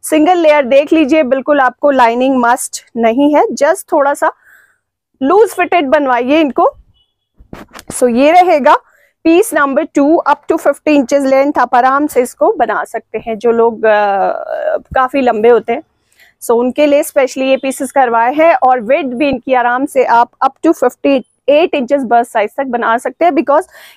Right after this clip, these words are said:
यहाँ पे आपको जो है sleeves अलग से दी हुई है। So ये back रहेगा, back पे big booty,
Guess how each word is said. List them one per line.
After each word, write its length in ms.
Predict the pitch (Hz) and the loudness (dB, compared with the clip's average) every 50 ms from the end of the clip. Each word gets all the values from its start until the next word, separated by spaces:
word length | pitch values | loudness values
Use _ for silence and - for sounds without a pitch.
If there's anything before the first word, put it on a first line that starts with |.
| _ - | _ -2
यहाँ 180 | 262 269 302 311 | -2 0 0 0
पे 280 | - 330 311 311 311 | 0 2 2 2 2
आपको 400 | - - 254 254 - _ - 277 | 2 2 0 0 -2 _ -2 -2
जो 160 | 233 214 294 | 0 0 0
है 240 | 269 254 269 277 302 | 0 2 0 0 -2
sleeves 440 | 311 - - 294 311 330 359 370 453 - - - | -2 -4 -2 0 2 2 2 0 -4 -6 -6 -4
अलग 200 | 226 226 220 220 | -2 -2 -2 -2
से 180 | - - 302 | -4 -6 -6
दी 160 | 311 254 285 190 | -4 -4 -4 -6
हुई 180 | - - - | -6 -8 -10
है। 60 | 202 | -10
So 100 | 202 - | -8 -4
ये 120 | 247 247 240 | -2 -2 -2
back 340 | 208 233 233 247 269 269 339 | 0 0 0 0 0 0 0
रहेगा, 420 | 339 392 320 302 285 269 302 - - _ _ _ _ - | 0 0 0 0 0 0 -2 -2 -4 _ _ _ _ -8
back 260 | 226 240 233 233 233 _ - | -4 -4 -2 -4 -4 _ -2
पे 120 | 262 254 | -2 -2
big 220 | 220 208 247 277 254 | 0 0 -2 -2 -4
booty, 440 | 233 233 254 240 - - 311 370 | -4 -4 -6 -6 -6 -6 -8 -8